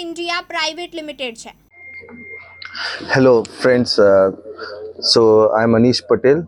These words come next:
Speaker 2: uh, from the Complex Cinemas Limited અને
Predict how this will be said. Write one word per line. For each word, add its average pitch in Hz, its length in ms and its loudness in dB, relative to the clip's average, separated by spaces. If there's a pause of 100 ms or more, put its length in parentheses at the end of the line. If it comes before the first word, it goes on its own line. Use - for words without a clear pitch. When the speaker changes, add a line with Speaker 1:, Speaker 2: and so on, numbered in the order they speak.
(540)
Speaker 2:
uh, 98 240 4 (140)
from 104 320 2
the 107 100 4 (300)
Complex 104 520 0
Cinemas 104 400 2
Limited 98 400 2 (720)
અને 107 220 4